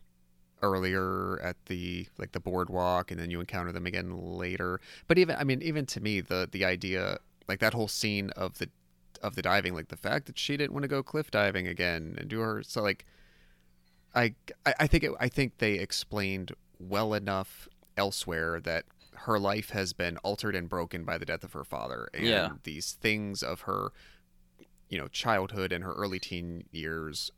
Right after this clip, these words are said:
Speaker 1: are past. I didn't, like, giving me a scene where she is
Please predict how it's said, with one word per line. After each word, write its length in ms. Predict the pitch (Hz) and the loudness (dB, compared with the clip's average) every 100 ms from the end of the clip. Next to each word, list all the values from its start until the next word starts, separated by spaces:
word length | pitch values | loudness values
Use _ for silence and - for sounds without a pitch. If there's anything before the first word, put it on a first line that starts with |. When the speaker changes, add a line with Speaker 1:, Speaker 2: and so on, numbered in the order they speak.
| - | -8
Speaker 1:
are 140 | 85 82 | -4 -4
past. 520 | - 76 76 - - - - - - - - - - - - | -2 -2 0 -2 -4 -10 -20 -20 -20 -20 -20 -20 -20 -20 0
I 240 | 98 95 87 - - _ - - - - | 6 6 4 -10 -20 _ -20 -20 -16 -2
didn't, 280 | 110 101 - _ _ - - - - - - | 0 0 -8 _ _ -20 -20 -20 -20 -20 -4
like, 220 | 104 90 - - - - - 110 | -2 -2 -8 -20 -20 -20 -14 2
giving 260 | 127 123 | 4 4
me 120 | 113 101 | 2 0
a 60 | |
scene 420 | - - 104 92 | 0 0 0 0
where 140 | 90 87 | -2 -2
she 240 | - 87 | -2 -2
is 220 | 87 85 | -2 -4